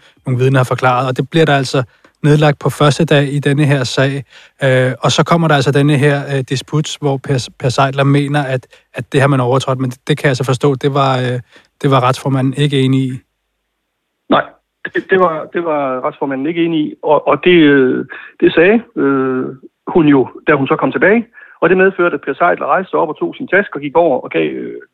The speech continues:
Speaker 2: anklager Kim Christensen fra Aalborg Politi hånden og sagde farvel, og sagde, så gad han ikke at være mere, øh, til stede ved den her sag.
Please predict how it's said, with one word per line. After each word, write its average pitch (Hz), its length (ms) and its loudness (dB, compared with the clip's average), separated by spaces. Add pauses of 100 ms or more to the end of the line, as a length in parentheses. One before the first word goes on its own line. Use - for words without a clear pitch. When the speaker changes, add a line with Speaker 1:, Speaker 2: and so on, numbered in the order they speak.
(100)
Speaker 2:
anklager 143 380 0 (380)
Kim 123 120 -6
Christensen 170 640 -2
fra - 120 0 (200)
Aalborg 147 260 0
Politi 175 360 -6 (140)
hånden 196 280 4
og - 60 2
sagde 151 180 -2
farvel, 208 300 0 (560)
og 156 60 0
sagde, 165 200 2
så 175 80 -2
gad 160 220 0
han 151 120 0
ikke 151 100 0
at 123 60 -4
være 135 140 0
mere, 147 280 0 (180)
øh, 127 340 -2
til 131 100 -12
stede 202 320 4 (220)
ved 185 200 -2
den 160 120 4
her 147 120 0
sag. 208 320 0